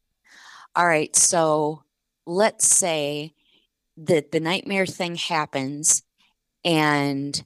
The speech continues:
Hope is questioning Liam and Thomas is at the door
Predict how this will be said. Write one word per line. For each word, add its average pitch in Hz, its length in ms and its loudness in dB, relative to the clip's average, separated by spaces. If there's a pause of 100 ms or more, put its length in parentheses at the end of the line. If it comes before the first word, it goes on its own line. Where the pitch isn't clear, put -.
(160)
Hope 233 580 0 (560)
is 160 220 -2
questioning 147 1000 -2 (220)
Liam 160 680 -2 (720)
and 123 180 -10
Thomas 156 680 -2 (160)
is 156 160 -4
at 139 220 -8
the 147 80 -12
door 135 500 -8